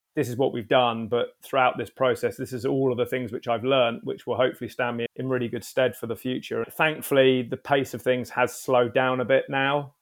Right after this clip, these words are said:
but I think it's fair to say that the insurance industry as a whole is going to be involved with covid nineteen business interruption insurance for a very, very long time to come. And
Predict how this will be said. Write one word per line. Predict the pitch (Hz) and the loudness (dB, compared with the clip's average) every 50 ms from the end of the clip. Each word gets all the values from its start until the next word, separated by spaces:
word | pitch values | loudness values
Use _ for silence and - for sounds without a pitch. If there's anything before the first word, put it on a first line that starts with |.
| _ - | _ 0
but | 135 123 | 2 2
I | 120 117 | 2 2
think | - 139 127 107 | -2 -4 -4 -4
it's | - 120 | -6 -6
fair | - - 123 117 | -2 0 0 0
to | - 107 | 0 -2
say | - - 123 117 117 | -2 0 0 0 0
that | 107 101 - _ _ _ _ _ - | -2 -6 -10 _ _ _ _ _ -8
the | 120 123 | -8 -8
insurance | 113 104 - 143 131 123 110 - | -8 -4 -4 -2 -2 -2 -4 -6
industry | 120 113 110 - - 127 120 | -8 -8 -8 -6 -4 -2 -2
as | 110 | -2
a | 107 | -2
whole | 98 131 131 123 117 113 | 0 2 2 2 2 -2
is | 110 - | -4 -4
going | - 120 117 113 | -4 -4 -4 -6
to | - - | -8 -8
be | 113 117 113 113 113 113 107 - | -8 -6 -4 -4 -4 -6 -8 -8
involved | - 113 113 117 123 123 120 113 104 - | -10 -4 0 2 4 4 2 0 -4 -8
with | 120 120 113 107 - - - _ _ _ _ _ - | -8 -8 -8 -8 -10 -16 -20 _ _ _ _ _ 0
covid | 127 127 117 117 107 107 | 0 0 0 -2 -4 -6
nineteen | 113 113 113 110 107 - 120 117 113 110 107 110 _ _ _ | -6 -6 -6 -6 -6 -6 -4 -4 -4 -6 -8 -12 _ _ _
business | - 120 101 120 117 - | -8 -8 -8 -8 -10 -10
interruption | 123 113 107 117 123 120 - - - 113 117 117 123 - _ _ _ _ | -10 -10 -4 -2 -2 -2 -2 -4 -10 -12 -10 -12 -12 -14 _ _ _ _
insurance | - 127 110 104 - - 131 113 110 107 - - - - - - | -14 -12 -12 -8 -4 -4 -2 -2 -4 -6 -10 -14 -18 -20 -14 -8
for | - 120 117 | -4 -4 -4
a | 117 | -2
very, | 101 120 120 117 110 | 0 0 0 0 0
very | 107 117 113 113 110 | -2 -2 -2 -2 -2
long | 110 110 110 | -4 -6 -6
time | 104 - 117 107 101 | -6 -6 -6 -6 -6
to | - | -10
come. | - - 120 117 110 110 | -6 -2 -2 -2 -2 -4
And | 107 110 104 - | -6 -8 -8 -10